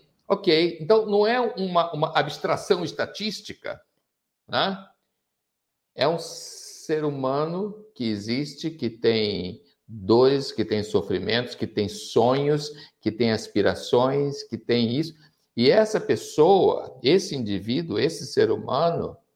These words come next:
ele precisa de respostas e ele tem respostas pra dar. Então, de novo, a gente precisa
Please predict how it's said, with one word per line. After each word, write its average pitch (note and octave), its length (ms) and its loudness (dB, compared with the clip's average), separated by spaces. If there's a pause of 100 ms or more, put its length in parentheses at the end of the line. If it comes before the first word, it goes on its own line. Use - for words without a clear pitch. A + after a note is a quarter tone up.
(960)
ele B2+ 760 4 (540)
precisa A#2 580 0
de A#2+ 120 -4
respostas - 1040 -2 (500)
e G#2 100 -4
ele G2+ 220 2
tem F3+ 340 -4
respostas - 840 -12
pra - 160 -8
dar. - 260 -2 (640)
Então, - 240 2
de G#2+ 120 0
novo, B2+ 260 4
a D#2+ 80 -6
gente F#2+ 280 -6
precisa A#2+ 580 -2